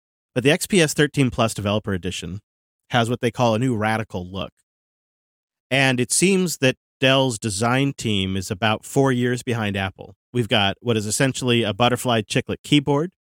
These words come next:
The function row has been replaced by touch L E D lights.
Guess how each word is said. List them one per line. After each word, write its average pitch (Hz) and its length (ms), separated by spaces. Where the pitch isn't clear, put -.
The - 80
function 143 420
row 127 280
has 123 240
been 104 560
replaced 117 480
by 98 140
touch - 360
L 110 200
E 104 60
D 98 140
lights. 95 460